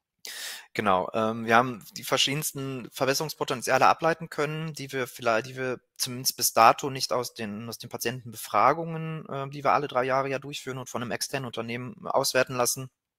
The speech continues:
aussehen konnten. Wir waren in einem viel, viel direkteren Austausch, ähm, und daher werden wir jetzt, ähm, in der L V R Klinik vier sind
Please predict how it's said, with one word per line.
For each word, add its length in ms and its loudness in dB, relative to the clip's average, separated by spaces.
aussehen 380 4
konnten. 260 0
Wir 80 -4
waren 160 6
in 80 -4
einem 120 -6
viel, 200 -10
viel 160 -12
direkteren 480 -2
Austausch, 640 -2
ähm, 340 2
und 160 -2
daher 320 10
werden 240 2
wir 80 -2
jetzt, 360 2
ähm, 340 -4
in 80 -8
der 100 -4
L 40 -4
V 120 -6
R 60 -2
Klinik 240 -8
vier 220 -2
sind 320 -8